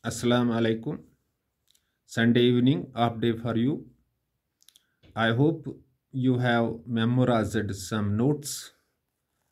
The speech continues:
as your examinations are coming, and for a very nice score,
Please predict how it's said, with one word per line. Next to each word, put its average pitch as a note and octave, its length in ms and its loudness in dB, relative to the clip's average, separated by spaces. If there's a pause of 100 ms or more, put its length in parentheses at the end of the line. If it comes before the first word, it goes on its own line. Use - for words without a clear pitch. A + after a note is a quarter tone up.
(260)
as B2+ 240 0
your C#3 140 4
examinations A2+ 1200 -2
are G#2 140 -8
coming, A#2+ 560 -2 (1600)
and G#2+ 300 -4
for A#2 220 0
a G#2+ 80 0
very C3 260 0
nice A2+ 360 0
score, F#2 500 -2